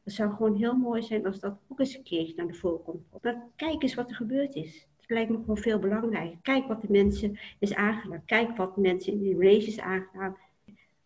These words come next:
Als jij daar woont en, eh, je bent daar, eh, geboren, je bent er opgegroeid. En dan op een gegeven moment komt er een oorlog, je komt een, een koloniale oorlog. En opeens ben je je land kwijt.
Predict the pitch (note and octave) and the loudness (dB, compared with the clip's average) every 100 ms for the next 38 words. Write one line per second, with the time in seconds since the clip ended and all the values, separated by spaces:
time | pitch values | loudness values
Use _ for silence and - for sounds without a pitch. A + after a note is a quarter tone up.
0 | _ E3+ - F#3 F#3 F3+ F#3 F#3+ F#3 F#3+ | _ 0 6 6 8 6 6 6 6 4
1 | F#3 - - E3+ E3+ - F#3+ F#3 F3 F#3+ | -2 -10 -4 -2 -2 -4 -2 -2 -2 -6
2 | - _ E3+ F#3+ F3+ F#3 E3+ E3+ E3 E3+ | -14 _ 2 4 4 2 0 -2 -2 -4
3 | E3+ E3+ - _ _ _ _ _ _ _ | -4 -8 -20 _ _ _ _ _ _ _
4 | - F#3 A3+ G#3 G3 G3 G3 F3 F3 - | 0 6 6 8 6 6 6 4 2 2
5 | G#3 G#3+ G#3+ G3+ F#3 F#3 F#3+ - - _ | 0 0 -2 -2 2 4 2 -4 -14 _
6 | _ _ _ - G#3 F#3+ F#3+ A3 A3 G#3+ | _ _ _ 4 6 6 6 4 4 4
7 | G3+ F#3 F3+ F#3 F3+ F3+ F#3+ F#3+ F#3 F#3+ | 4 4 2 2 0 0 0 2 4 6
8 | G3 G3 G3+ G3 - G3 F#3+ G3 - - | 6 2 -2 -6 -2 -2 -2 -4 -6 -10
9 | - - _ F#3+ F#3+ F#3 F3 F3+ E3+ F#3+ | -18 -20 _ 0 6 6 6 4 6 4
10 | - F#3+ F#3+ G3+ G#3 - - - F#3 F#3+ | 4 4 4 4 2 -4 -18 -2 -2 0
11 | F#3 F#3+ F#3+ - - F#3 F3 E3+ F3 F3+ | 4 6 6 0 2 6 6 2 2 2
12 | F3+ - _ _ _ _ _ _ _ _ | 2 -4 _ _ _ _ _ _ _ _
13 | _ G3+ G#3+ G#3+ - C3+ - - | _ -2 0 -2 -4 -6 -6 -14